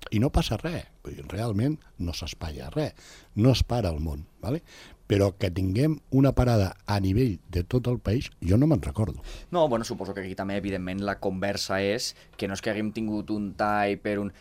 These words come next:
Speaker 2: És perquè estem depenent, clar.
Speaker 1: Sí.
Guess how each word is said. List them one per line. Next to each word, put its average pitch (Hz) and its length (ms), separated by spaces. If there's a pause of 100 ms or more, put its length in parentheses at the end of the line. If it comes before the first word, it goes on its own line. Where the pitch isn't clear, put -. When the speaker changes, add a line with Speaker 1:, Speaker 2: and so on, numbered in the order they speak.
Speaker 2:
És 101 160
perquè 117 320
estem 113 460
depenent, 107 760
clar. 95 340
Speaker 1:
Sí. 78 120